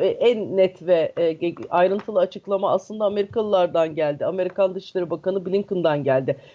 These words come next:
Şunu söyleyebilirim. E, Blinken'ın bölge turu ki Türkiye'yi de kapsıyordu bu tur. E, etkili olmuş. Çünkü, e, şimdiye kadar, e, böyle biraz daha İsrail, hala İsrail yanlıları ama,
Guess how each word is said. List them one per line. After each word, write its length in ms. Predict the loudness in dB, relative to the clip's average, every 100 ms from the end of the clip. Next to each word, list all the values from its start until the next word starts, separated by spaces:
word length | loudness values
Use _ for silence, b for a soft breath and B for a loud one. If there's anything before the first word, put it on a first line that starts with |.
| -16
Şunu 240 | -4 -2
söyleyebilirim. 840 | 2 4 4 4 2 2 0 0 0 -2
E, 160 | -2
Blinken'ın 520 | -2 -4 -2 -2 0
bölge 360 | 2 2 2 0
turu 200 | 0 -6
ki 160 | -8 -10
Türkiye'yi 420 | -10 -6 -6 0
de 120 | 0
kapsıyordu 640 | 2 -2 -2 -6 -4 -6
bu 100 | -8
tur. 180 | -4 -4 -4 b b 2
E, 80 |
etkili 600 | 4 4 0 -2 -6 0
olmuş. 380 | 2 2 -2 -8
Çünkü, 340 | -12 -12 -6 -6 b b
e, 160 | 2 2
şimdiye 600 | 2 -6 -6 0 2 2
kadar, 420 | 0 0 2 2
e, 420 | 0 -2 0 0 -4 -4
böyle 300 | -2 -2 0
biraz 300 | 0 0 -2
daha 240 | -4 -4
İsrail, 840 | -4 -12 -12 -2 2 4 2 -4 -10
hala 380 | -2 0 2 0
İsrail 420 | -2 -2 -2 0
yanlıları 520 | -2 -2 -4 -4 -2
ama, 300 | -2 0 -2